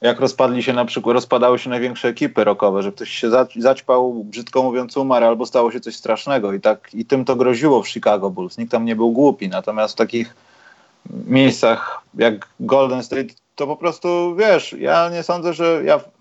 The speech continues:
będzie wszystkich to bolało, że Klay Thompson odchodzi od drużyny. Jednocześnie, powiedzmy, zostanie Kevin Durant i, i, i w zasadzie nic się wielkiego nie stanie.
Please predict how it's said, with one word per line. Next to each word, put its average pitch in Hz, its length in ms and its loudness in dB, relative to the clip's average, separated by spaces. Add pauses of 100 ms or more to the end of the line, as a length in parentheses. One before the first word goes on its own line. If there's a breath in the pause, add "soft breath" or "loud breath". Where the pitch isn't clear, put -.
będzie 185 480 0
wszystkich 110 320 -12
to 117 100 -4
bolało, 107 380 0
że 101 100 -8
Klay 110 220 -4
Thompson 110 300 -6
odchodzi 104 300 -2
od 98 100 0
drużyny. 101 500 -2 (600 soft breath)
Jednocześnie, 139 520 2
powiedzmy, 135 460 2
zostanie 123 380 0
Kevin 117 480 0
Durant 110 520 2
i, 127 400 -2 (160)
i, 135 340 -4 (360)
i - 80 -10 (240)
w - 40 -20
zasadzie - 360 4
nic 269 160 2
się 330 100 4
wielkiego 311 360 4
nie 285 140 2
stanie. 214 500 0